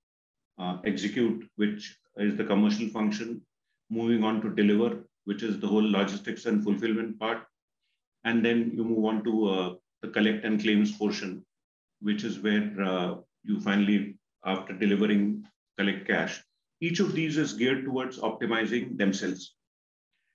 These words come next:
and which is where the Capgemini concept of, uh, one operations kicks in. That,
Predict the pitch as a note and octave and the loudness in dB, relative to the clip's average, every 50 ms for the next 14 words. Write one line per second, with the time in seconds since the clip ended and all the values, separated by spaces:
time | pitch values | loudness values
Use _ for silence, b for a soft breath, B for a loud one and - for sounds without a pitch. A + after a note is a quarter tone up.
0 | _ _ - B2+ C#3+ D3 C#3+ D3+ - F#3+ F3+ - D3 D#3+ D#3+ D#3 - D3+ C#3 C3 | _ _ -2 2 4 4 4 4 4 2 0 2 2 2 2 2 0 0 0 2
1 | B2+ - C#3+ C#3+ D3 D3 D3 C#3+ C3+ B2 A#2+ A#2 A2+ C3+ A#2 - - B2+ C#3 C3+ | 0 2 2 0 2 2 0 -2 0 0 0 0 0 -2 -8 -6 -4 -4 -4 -4
2 | - - _ - G#2 G2+ G2 G2 G2 F#2 G#2 A2+ A#2+ A#2 A#2+ A#2+ - A#2 A2+ - | -8 -16 _ -4 -2 0 2 2 0 2 2 2 4 2 2 2 2 0 0 0
3 | A#2 A#2 A2 - - - - - A2 G#2 - - - G#2 F2+ F#2 - - _ _ | -2 -4 -6 -6 -10 -16 -10 -2 -2 -2 -2 0 -2 -2 -2 -2 -6 -10 _ _
4 | _ _ _ _ _ _ _ _ - - B2+ C3 C3 B2+ - - - | _ _ _ _ _ _ _ _ -8 -4 -4 -2 -2 -4 -10 -14 -20